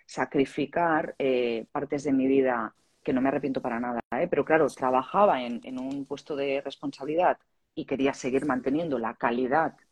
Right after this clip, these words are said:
y lo que yo ofrecía, y me levantaba cada día a las cuatro y media, cinco para estudiar, o sea, además colocaba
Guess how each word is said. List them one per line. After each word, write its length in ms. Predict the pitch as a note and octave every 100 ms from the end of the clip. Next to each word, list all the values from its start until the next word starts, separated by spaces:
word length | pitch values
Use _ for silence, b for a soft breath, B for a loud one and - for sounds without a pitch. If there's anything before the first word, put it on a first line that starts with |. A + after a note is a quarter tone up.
| _ _
y 100 | D#3
lo 100 | C3
que 120 | C3+
yo 100 | C3+
ofrecía, 600 | C#3+ E3+ - G3+ G#3 B3+ - b b b b _
y 100 | G2
me 80 | B2
levantaba 400 | B2+ A#2+ A#2 C3
cada 240 | D3+ C#3
día 180 | B2 C3+
a 20 |
las 140 | G3 -
cuatro 240 | C3 C3
y 40 | C#3+
media, 260 | C#3 C#3 C#3+
cinco 300 | C#3+ D3 G3+
para 140 | A3
estudiar, 580 | F#3 - A#2 C3 F#3+ D#3+
o 60 |
sea, 360 | - C3 A#2+ A2
además 280 | F2+ C3+ -
colocaba 640 | D#3+ C3+ - D3+ A3 -